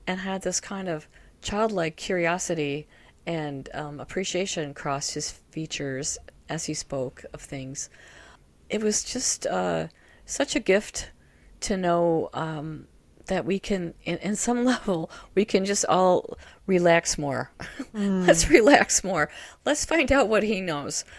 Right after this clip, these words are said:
Speaker 1: Let's find out what, um, mindfulness and breathing and meditation can bring us in terms of being okay in this day, in this present world, even though there's plenty of fire around,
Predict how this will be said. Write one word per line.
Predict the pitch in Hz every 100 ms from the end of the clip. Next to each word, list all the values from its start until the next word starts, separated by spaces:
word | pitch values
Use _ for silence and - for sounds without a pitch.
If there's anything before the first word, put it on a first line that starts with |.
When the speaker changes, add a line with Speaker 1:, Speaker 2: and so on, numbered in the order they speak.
| - -
Speaker 1:
Let's | 214 -
find | - 262 226
out | 233 196 - - - -
what, | 180 170 156 -
um, | 170 156 156 151
mindfulness | 165 160 170 165 147 139 -
and | - 147 151
breathing | 151 151 147 156
and | - 156 143 143 - - -
meditation | 170 160 - 160 151 160 156 156 160 - - _
can | - 170
bring | 156 165 165
us | 143 135 139 -
in | 151 151
terms | 156 143 147 143
of | 131 143 - - - -
being | 214 240
okay | - 151 170 - 165 160 135 - - - - -
in | 175 175
this | 160 175 -
day, | 170 151 139 139 -
in | 156
this | 151 156
present | - 143 143 -
world, | 131 131 120 120 - - - -
even | 156 160 147
though | 143 135 151 156 -
there's | 156 147 - -
plenty | - 156 143
of | 143 -
fire | - - 151 151
around, | 139 - 135 127 110 -